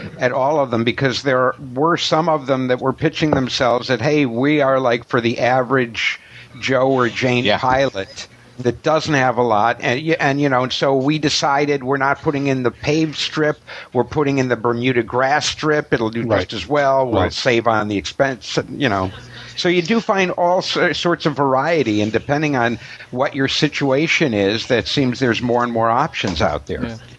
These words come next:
Speaker 2: Yeah.
Speaker 4: There, there's been a story in the news recently about an air park down there in Florida, hopefully not Amy's, I'm pretty sure not Amy's, but that's, uh, that's going through the normal, uh, the re-, the local neighbors don't like the airport nearby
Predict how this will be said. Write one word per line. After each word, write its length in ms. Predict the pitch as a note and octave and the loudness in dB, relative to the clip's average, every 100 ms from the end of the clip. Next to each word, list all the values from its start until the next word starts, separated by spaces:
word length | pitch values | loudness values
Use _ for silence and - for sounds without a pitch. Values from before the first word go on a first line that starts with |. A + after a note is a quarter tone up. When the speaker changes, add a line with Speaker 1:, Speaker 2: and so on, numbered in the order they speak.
| - B2+ - | -6 -6 -2
Speaker 2:
Yeah. 140 | A#2 | 0
Speaker 4:
There, 80 | G3 - | 0 -2
there's 140 | F3+ E3+ | -2 0
been 100 | A#3+ | 0
a 60 | |
story 340 | - G3+ A#3 G#3+ | -2 -4 -2 -2
in 80 | |
the 80 | C3+ | -2
news 360 | C3+ A3 B3+ D#3+ | -2 -2 -4 -6
recently 460 | C#3 - C#3 A#2+ A#2+ | -6 -6 -4 -2 -2
about 300 | A#2 C3+ C3+ | 0 2 2
an 100 | C3 | 2
air 160 | C#3 | -2
park 360 | - D3 B2+ - | -2 -2 -2 -2
down 180 | D3+ C3 | -2 0
there 140 | C3 A#2 | 2 0
in 80 | |
Florida, 480 | A2+ C#3+ D#3 F3 G#2+ | 0 2 2 2 0
hopefully 400 | F3 G3 - D#3 | 0 -4 0 0
not 180 | C3+ C3+ | 2 2
Amy's, 320 | C#3+ C3+ G2+ | 2 0 0
I'm 80 | A2 | -2
pretty 220 | - D#3 | -2 -6
sure 180 | - B2 | -4 -2
not 280 | A2+ C3+ A#2+ | 0 0 0
Amy's, 360 | G2+ G#2 G2+ | -2 -4 -6
but 240 | - A2 G2+ | -2 -2 -2
that's, 320 | A#2+ - - | -6 -4 0
uh, 200 | A#2+ A2+ - - - - - | 0 0 -6 -20 -20 -20 -6
that's 180 | B2+ - | -6 -6
going 340 | - C#3 C3+ | 0 2 2
through 200 | B2 C3+ | 0 0
the 180 | B2 A#2+ | 4 4
normal, 640 | A#2 A#2 B2+ B2+ A#2 A2+ G#2 | 4 2 2 2 2 2 0
uh, 340 | G#2+ G#2+ G#2 G2+ - | 0 0 -2 -6 -6
the 100 | G#2+ | -2
re-, 140 | A2 - | -2 -2
the 440 | A#2+ G2 D#2+ A#2 | -6 -8 -6 -2
local 380 | A2+ A#2+ C3 A#2 | 2 0 2 2
neighbors 340 | A2+ A2 A2 | 4 2 0
don't 240 | G2+ G#2+ G2 | 0 0 2
like 200 | G#2+ G#2+ - | 0 0 -6
the 320 | A2 G#2 G2+ - | -4 -4 -4 -4
airport 540 | A2+ A2 - A2 G#2+ - - | -2 -2 -4 -4 -4 -6 -6
nearby 640 | G#2+ G2+ G2+ G#2+ G#2 G2+ | -4 -4 -4 -4 -4 -8